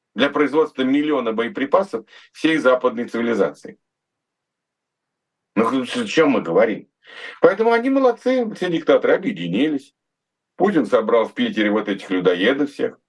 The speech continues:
Вот эти людоедские режимы африканские к нему приехали на поклон. Он говорит: «Да, конечно, пошлю вам ещё один Вагнер, замочим всех ваших соперников.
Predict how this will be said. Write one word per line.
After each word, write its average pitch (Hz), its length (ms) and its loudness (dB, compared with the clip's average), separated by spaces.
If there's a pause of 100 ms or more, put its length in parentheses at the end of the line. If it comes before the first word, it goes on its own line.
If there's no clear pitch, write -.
(840)
Вот 90 140 0
эти 87 120 0
людоедские 92 560 0
режимы 95 360 -2
африканские 151 580 0
к - 80 -20
нему 113 120 -4
приехали 101 360 -4
на 90 100 -2
поклон. 90 480 0 (280)
Он - 80 -4
говорит: 78 180 -2
«Да, 127 380 4
конечно, 101 580 -2 (380)
пошлю 104 340 4
вам 90 180 2
ещё 85 200 -4
один 87 240 -2
Вагнер, 127 460 2 (240)
замочим 117 520 2
всех 85 220 -4
ваших 87 320 -2
соперников. 143 760 0